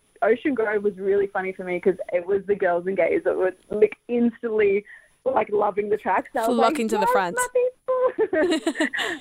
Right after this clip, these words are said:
Speaker 2: <laughs>
Speaker 1: It was so nice. Like, the first night I had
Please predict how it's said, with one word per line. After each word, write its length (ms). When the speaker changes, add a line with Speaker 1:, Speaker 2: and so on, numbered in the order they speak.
Speaker 2:
<laughs> 120
Speaker 1:
It 160
was 300
so 260
nice. 380
Like, 300
the 140
first 380
night 240
I 40
had 220